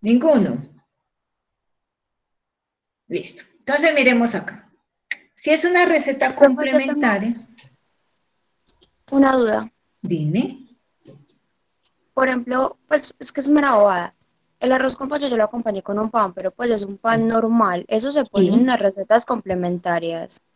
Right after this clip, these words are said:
Speaker 1: Si tú le preparaste, sí. Si no lo preparaste, no.
Speaker 2: No, pues es un pan ahí de paquete normalito.
Speaker 1: No, va en la receta principal como ingrediente.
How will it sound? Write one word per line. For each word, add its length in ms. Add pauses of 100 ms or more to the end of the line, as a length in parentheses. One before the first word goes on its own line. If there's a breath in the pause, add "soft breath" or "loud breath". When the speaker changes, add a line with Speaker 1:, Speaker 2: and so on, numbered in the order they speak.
(260)
Speaker 1:
Si 300
tú 120
le 120
preparaste, 760
sí. 200
Si 160
no 140
lo 160
preparaste, 680
no. 420 (300)
Speaker 2:
No, 220
pues 160
es 100
un 120
pan 220
ahí 220
de 80
paquete 420
normalito. 540 (220)
Speaker 1:
No, 280 (380)
va 200
en 60
la 100
receta 420
principal 580
como 180
ingrediente. 720